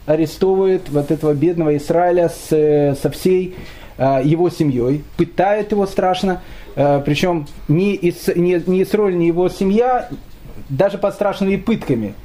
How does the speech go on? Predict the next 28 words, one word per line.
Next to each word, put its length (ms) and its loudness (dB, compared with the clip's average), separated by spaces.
не, 540 2
не, 240 0
не 140 2
сознались, 640 0
не 120 2
сказали 420 0
какой-то 420 0
бред 320 0
и 20 -2
так 160 0
дальше, 280 0
и 20 -2
под 180 0
этими 220 0
пытками 340 0
они 160 2
умирают. 480 2
Но 160 2
потом 280 0
Альберт 360 0
пятый 300 0
делает 420 0
то, 140 -4
что 120 -8
еще 220 -4
не 160 2
делал 240 0
никто. 480 -2